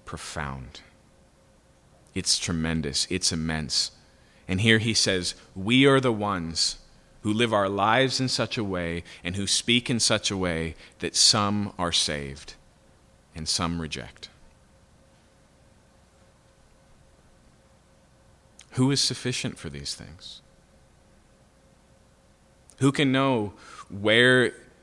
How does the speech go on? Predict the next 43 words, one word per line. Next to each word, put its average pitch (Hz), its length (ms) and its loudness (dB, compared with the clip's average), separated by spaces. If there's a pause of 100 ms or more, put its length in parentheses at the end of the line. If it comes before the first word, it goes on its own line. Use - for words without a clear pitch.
(1000)
to 113 200 0
urge 117 600 6
and 104 160 -2
to 104 80 -6
compel 107 640 2
and 92 340 -2
where 107 400 4
to - 140 2
draw 107 400 2
a - 20 -2
line? 110 380 -2
Have 110 120 -6
you 120 120 -2
looked 160 220 0
at 180 80 -6
Jesus' 175 540 0
ministry? 160 500 -4 (480)
Have 139 80 -2
you 143 100 6
noticed 147 320 4
how 151 140 4
sometimes 160 600 2
it's, 117 220 -2 (220)
"Come 170 440 6
all 165 360 6
who 160 200 -2
labor 151 460 0
and 135 200 -4
I 143 180 0
will 156 120 -4
give 147 160 -2
you 147 140 -2
rest," 139 340 2
and 127 140 -2
others 143 340 2
it's, - 260 0 (220)
"Sell 143 360 10
everything 151 520 6
you 135 140 6
have 127 340 6
and 131 100 2
follow 127 360 6
me"? 120 300 2